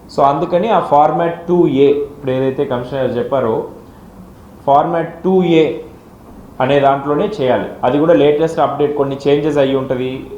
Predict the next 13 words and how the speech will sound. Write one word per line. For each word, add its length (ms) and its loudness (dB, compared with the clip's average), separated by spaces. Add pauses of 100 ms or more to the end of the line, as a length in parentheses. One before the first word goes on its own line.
(160)
క్రమక్రమంగా, 840 -2 (500)
ఆ, 40 4 (800)
అమెండ్మెంట్స్ 520 -2
వల్ల. 400 0 (520)
So 160 4
లేటెస్ట్ 440 2
ఫార్మాట్ 400 0
అనేది 180 -6
మనం 240 -4
ఇక్కడ 160 -2
అందుబాటులో 480 0
ఉంచడం 440 -4
జరిగింది. 440 -2